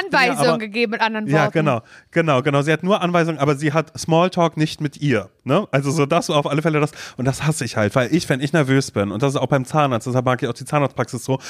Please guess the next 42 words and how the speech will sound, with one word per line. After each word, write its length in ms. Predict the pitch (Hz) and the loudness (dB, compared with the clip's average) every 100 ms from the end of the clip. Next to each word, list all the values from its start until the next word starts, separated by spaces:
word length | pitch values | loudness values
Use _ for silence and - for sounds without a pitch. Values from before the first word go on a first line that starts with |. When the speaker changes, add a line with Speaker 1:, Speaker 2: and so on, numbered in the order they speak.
| - - | -14 -10
Speaker 1:
so, 180 | - 143 | 0 2
da 100 | 147 | 2
fange 220 | - 147 | 0 -2
ich 100 | 151 | -2
immer 220 | 139 143 | 0 0
sofort 500 | 139 139 165 151 143 | 0 0 2 2 2
an, 200 | 139 135 - - - | -2 -4 -6 -10 0
da 100 | 135 | 2
muss 160 | 156 | 2
ich 80 | 156 | 2
immer 160 | 139 135 | 2 2
ganz 200 | 135 - | 2 2
viel 120 | 139 | 2
reden, 420 | 120 117 110 98 _ - | 4 2 0 -10 _ -4
ne? 180 | 127 156 | 0 2
Da 120 | 147 | 2
kommt 200 | 143 151 | 0 0
einfach 220 | 143 139 | 0 2
nur 80 | 135 | 2
Scheiß, 420 | 127 - 139 131 117 | 0 2 0 0 0
Gülle 240 | 143 139 | 2 4
kommt 220 | - 110 | 2 -2
aus 120 | 104 - | -4 -4
meinem 200 | 104 101 | -4 -4
Mund 280 | 98 95 | -6 -4
raus. 340 | 104 101 175 - - - 147 | -2 2 0 -2 -14 -14 -6
Und 180 | 127 139 | -2 -2
ich 180 | 135 | -2
rede 280 | 156 180 175 | 2 4 4
und 180 | 135 - | 0 0
rede 160 | 143 135 | 0 0
und 180 | 123 123 | -2 -2
rede. 180 | 110 | -2
So, 180 | 110 127 - - | 0 -2 -4 -4
bei 80 | 131 | -2
ihr 180 | 135 160 | 2 4
war 80 | 160 | 2
das 140 | 147 | 2
jetzt 160 | 147 135 | -2 0
aber 160 | 139 | 0
nicht 140 | 131 - | 0 0
möglich. 420 | 127 - 87 - | -2 -2 -14 -16